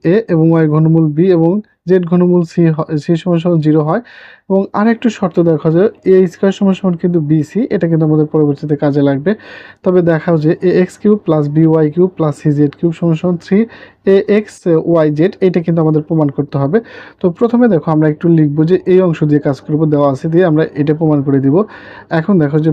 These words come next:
প্রথমে আমরা কি লিখেছি, প্রথমে কিন্তু লিখেছি দেখো এক্স ঘনমূল এ এবং ওয়াই ঘনমূল বি এবং জেড ঘনমূল সি। তাহলে কিন্তু দেখো যে আমরা কিন্তু যে অবশ্যই, অবশ্যই দুই পদে রূপান্তর করব, যে, এ,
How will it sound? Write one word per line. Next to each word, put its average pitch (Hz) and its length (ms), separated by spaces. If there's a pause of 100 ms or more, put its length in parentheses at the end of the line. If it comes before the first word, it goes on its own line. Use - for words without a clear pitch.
প্রথমে 185 280
আমরা 170 200
কি 165 120
লিখেছি, 160 400 (440)
প্রথমে 214 320
কিন্তু 208 180
লিখেছি 160 340
দেখো 151 240 (120)
এক্স 175 220
ঘনমূল 165 380 (120)
এ 170 140
এবং 170 160 (260)
ওয়াই 160 180
ঘনমূল 156 380
বি 156 220
এবং 175 120 (160)
জেড 156 180
ঘনমূল 160 360 (100)
সি। - 160 (460)
তাহলে 180 200
কিন্তু 208 240
দেখো 190 280
যে 165 160
আমরা 165 140
কিন্তু 185 320 (440)
যে 160 100 (220)
অবশ্যই, 196 320
অবশ্যই 202 260 (280)
দুই 196 160
পদে 165 280
রূপান্তর 156 460
করব, 135 320
যে, 175 180 (140)
এ, 160 120